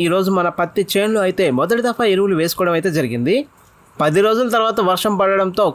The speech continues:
కూలీలకైతే డిమాండ్ వచ్చేసింది. ఎంతో బతిలాడితే కానీ కూలీలు అయితే రాలేదు. ఇంకా మా ఏరియాలో యూరియా కూడా దొరకడం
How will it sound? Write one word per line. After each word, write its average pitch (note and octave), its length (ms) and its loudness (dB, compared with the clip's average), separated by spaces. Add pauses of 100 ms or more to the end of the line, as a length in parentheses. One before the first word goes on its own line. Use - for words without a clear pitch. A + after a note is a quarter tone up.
(120)
కూలీలకైతే F#3 640 2
డిమాండ్ D#3 440 0
వచ్చేసింది. D3+ 540 0 (140)
ఎంతో D3+ 200 -2 (120)
బతిలాడితే E3+ 520 -2
కానీ D#3+ 180 -2 (120)
కూలీలు E3+ 340 0
అయితే D#3 220 -2
రాలేదు. C3 340 0 (720)
ఇంకా G3+ 200 0
మా F3+ 180 0 (160)
ఏరియాలో F#3+ 340 2 (120)
యూరియా E3 320 0
కూడా F3+ 200 0
దొరకడం D3+ 320 0